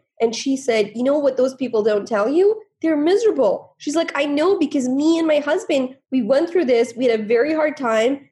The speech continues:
It's why we have one kid, <laughs> because those years were not great. Like, we had no help." We were both trying to get it all done.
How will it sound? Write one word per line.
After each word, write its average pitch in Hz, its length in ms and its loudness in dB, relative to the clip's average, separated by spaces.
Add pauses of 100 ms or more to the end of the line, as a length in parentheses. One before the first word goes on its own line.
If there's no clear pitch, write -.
(100)
It's 220 140 -8
why 277 120 4
we 302 140 2
have 247 260 -2
one 240 180 4 (100)
kid, 330 420 2 (300)
<laughs> - 300 -12
because 415 260 2 (100)
those 392 320 2
years 415 320 4 (220)
were 381 160 4
not 403 240 2
great. 427 400 2
Like, 302 140 0
we 311 120 2
had 294 100 2
no 294 440 2
help." 320 400 0 (260)
We 269 100 0
were 220 140 2
both 285 360 0
trying 381 260 2
to 294 60 2
get 330 140 2
it 330 100 0
all 330 220 2
done. 262 540 2